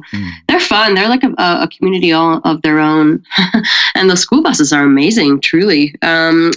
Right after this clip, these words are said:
Speaker 2: and then we also had a conversion van and a teardrop camper. So quite a,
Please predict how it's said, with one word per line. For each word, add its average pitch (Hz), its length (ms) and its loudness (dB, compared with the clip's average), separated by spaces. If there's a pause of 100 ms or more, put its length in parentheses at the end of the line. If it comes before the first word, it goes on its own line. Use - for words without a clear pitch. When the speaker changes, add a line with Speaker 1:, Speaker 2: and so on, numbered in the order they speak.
Speaker 2:
and 190 180 -2
then 185 120 0
we 185 100 0
also 180 220 -4
had 165 320 0
a 156 200 -2
conversion 175 500 -2
van 175 200 0
and 160 100 2
a 160 60 -2
teardrop 156 560 -2
camper. 156 360 -6
So - 300 -2 (480)
quite 175 240 -2
a, 165 180 0